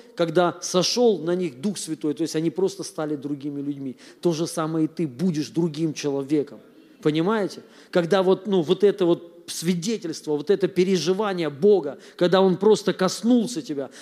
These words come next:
твоя жизнь изме-, э, да всё у тебя изменится. Работа твоя изменится, сердце твоё изменится.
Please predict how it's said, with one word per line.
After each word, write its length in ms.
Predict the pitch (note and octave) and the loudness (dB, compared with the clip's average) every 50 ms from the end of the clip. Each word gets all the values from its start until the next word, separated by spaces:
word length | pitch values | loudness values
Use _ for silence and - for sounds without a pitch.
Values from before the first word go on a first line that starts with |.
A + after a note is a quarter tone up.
| - _ | -14 _
твоя 360 | - G3 G#3+ A3 A#3 A#3+ A3+ | 4 4 6 6 6 6 4
жизнь 440 | - - G3 C#4 C#4+ B3+ F3 F#3 F#3+ | 4 6 8 8 8 6 4 -2 -10
изме-, 460 | E3+ C3+ D3 F3+ F#3 F#3+ F#3 E3+ F3+ | -12 -12 -10 -6 -6 -4 -4 -4 -6
э, 260 | F#3+ E3 D#3 D3+ C#3+ - - - _ - E3+ | -6 -4 -4 -4 -6 -8 -10 -16 _ -12 -4
да 140 | F#3 D3 A3 | 0 0 0
всё 280 | F#3+ F3 - - D4+ D4+ | 0 0 2 4 4 4
у 140 | C4 A3+ | 4 4
тебя 320 | G3 - F3 D#3 D3 D3 C#3+ | 0 -2 -4 -4 -2 -4 -4
изменится. 560 | C3 A#2+ D3 D3+ C#3 B2 A2+ A2 - - _ _ _ _ _ _ _ _ _ _ _ _ _ _ _ - | -6 -6 -8 -8 -8 -10 -12 -16 -20 -20 _ _ _ _ _ _ _ _ _ _ _ _ _ _ _ -2
Работа 540 | D#3+ G3 A3+ G3+ G#3+ D4+ D4+ C#4 C#4 A#3 G#3 | 0 0 2 4 6 6 6 6 4 2 0
твоя 420 | - E3+ D#3 C3+ G3 E3+ E3 D#3+ | -2 -2 0 2 2 2 2 2
изменится, 680 | D#3 D3 C#3 D#3 E3 D#3+ D3+ C#3+ C3 B2 - - - - _ _ _ _ _ _ _ _ _ _ _ _ | 0 -2 -4 -4 -4 -4 -6 -6 -10 -12 -16 -18 -20 -20 _ _ _ _ _ _ _ _ _ _ _ _
сердце 520 | - - - B3+ C#4+ C#4+ C4 - - A#3 | -6 0 4 6 6 6 6 4 4 2
твоё 480 | G#3+ - F3+ F3+ F#3 F3+ E3+ E3 D3+ D#3 | 2 2 0 0 2 2 2 2 0 -2
изменится. 720 | - D#3+ D#3+ C3+ D3 E3 D#3+ D3+ C3 B2 A#2+ - - - | -4 -6 -6 -6 -6 -4 -4 -4 -6 -8 -12 -16 -18 -20